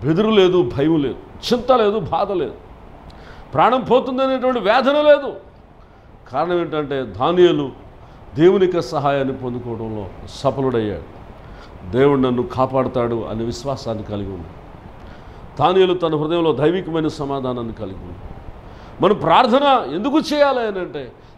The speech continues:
దైవికమైన సమాధానం మన హృదయంలో పెట్టబడిన నిమిత్తం మనం ప్రార్థన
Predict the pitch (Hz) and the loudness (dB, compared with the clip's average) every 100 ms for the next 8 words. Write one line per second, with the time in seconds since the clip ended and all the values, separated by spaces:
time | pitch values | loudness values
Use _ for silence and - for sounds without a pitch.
0 | - 220 269 285 262 269 247 226 220 214 | -2 0 2 0 2 0 0 -4 -4 -2
1 | 190 185 175 165 147 147 160 156 143 120 | -2 -4 -4 -4 -4 -6 -6 -4 -4 -6
2 | - - - 131 147 175 170 151 139 - | -12 -18 -10 -8 -4 -4 -4 -4 -6 -8
3 | 117 113 107 110 110 107 113 120 | -12 -10 -12 -10 -10 -8 -10 -12